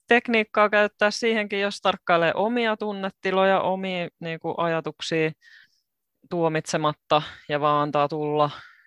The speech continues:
niin samalla voi tarkkailla ulkomaailmaa, että mitä maailmassa tapahtuu, mitä muut tuntee, mitä ne tekee,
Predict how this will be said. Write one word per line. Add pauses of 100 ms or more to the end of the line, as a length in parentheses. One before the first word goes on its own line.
(140)
niin
samalla (200)
voi
tarkkailla
ulkomaailmaa, (140)
että
mitä
maailmassa
tapahtuu, (180)
mitä (240)
muut
tuntee, (800)
mitä
ne
tekee,